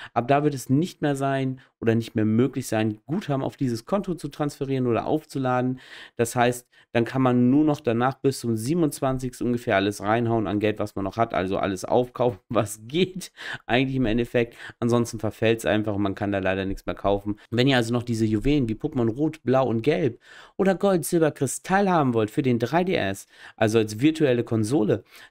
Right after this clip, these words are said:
dann ladet sie euch noch schnell runter, ladet euch noch Guthaben auf, um diese Spiele noch nutzen zu können. Ab dem neunundzwanzigsten August könnt ihr kein Guthaben mehr aufladen und somit könnt ihr dann diese Spiele nicht mehr bekommen für den drei D S,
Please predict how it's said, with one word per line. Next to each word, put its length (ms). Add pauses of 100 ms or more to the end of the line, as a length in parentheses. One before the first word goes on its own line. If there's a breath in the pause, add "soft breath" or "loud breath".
dann 260
ladet 440
sie 140
euch 140
noch 160
schnell 300
runter, 480 (280 loud breath)
ladet 300
euch 140
noch 180
Guthaben 320
auf, 280
um 180
diese 240
Spiele 260
noch 220
nutzen 500
zu 160
können. 320 (400 loud breath)
Ab 220
dem 120
neunundzwanzigsten 760
August 320
könnt 160
ihr 80
kein 200
Guthaben 280
mehr 180
aufladen 580 (320 loud breath)
und 120
somit 260
könnt 180
ihr 60
dann 180
diese 200
Spiele 280
nicht 440
mehr 140
bekommen 480
für 120
den 160
drei 220
D 80
S, 160